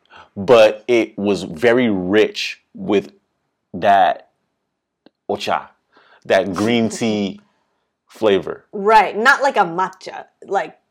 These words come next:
Speaker 2: green tea, you
Speaker 1: Right.
Speaker 2: know? Like, not,
Speaker 1: Yeah.
Speaker 2: not like a matcha, uh, which is like a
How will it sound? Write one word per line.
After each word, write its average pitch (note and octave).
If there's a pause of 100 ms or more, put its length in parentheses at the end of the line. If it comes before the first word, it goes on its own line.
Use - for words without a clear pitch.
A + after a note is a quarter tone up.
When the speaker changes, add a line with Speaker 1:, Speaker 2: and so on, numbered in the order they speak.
Speaker 2:
green D#3+
tea, -
you G2+
Speaker 1:
Right. -
Speaker 2:
know? F2+
Like, F3
not, F#3
Speaker 1:
Yeah. G3
Speaker 2:
not G3
like F#3+
a E3+
matcha, D#3+
uh, D#3+
which E3
is D#3+
like D#3
a C#3+